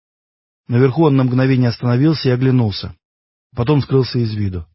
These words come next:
Меня трясло от бессильной злобы. На наших людей падали стрелы, поэтому Тан дал приказ развернуться и присоединиться к основным силам, которые добивали еще державшиеся на плаву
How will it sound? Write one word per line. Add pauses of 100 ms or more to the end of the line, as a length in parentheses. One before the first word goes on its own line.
(840)
Меня
трясло
от
бессильной
злобы. (800)
На
наших
людей
падали
стрелы,
поэтому
Тан (460)
дал
приказ
развернуться (400)
и
присоединиться
к
основным
силам, (400)
которые
добивали
еще
державшиеся
на
плаву